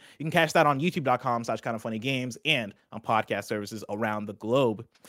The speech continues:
Thank you to our Patreon producers, Gordon McGuire, Fargo Brady, Pranksy, Dan Golden Spider B,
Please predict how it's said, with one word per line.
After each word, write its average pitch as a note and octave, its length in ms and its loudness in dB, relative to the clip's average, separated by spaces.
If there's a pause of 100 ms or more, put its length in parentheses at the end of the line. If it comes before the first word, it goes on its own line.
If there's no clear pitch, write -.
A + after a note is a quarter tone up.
(320)
Thank A3 160 8
you A#3+ 60 8
to A#3 40 12
our G#3 100 10
Patreon A#3+ 460 8
producers, C#3 540 0 (180)
Gordon D#3+ 280 6
McGuire, D3 460 6 (100)
Fargo G#3+ 380 10
Brady, C3 440 4 (160)
Pranksy, F#3 540 4 (240)
Dan G#3+ 380 6
Golden G3+ 360 6
Spider F#3 440 4
B, C#3 420 0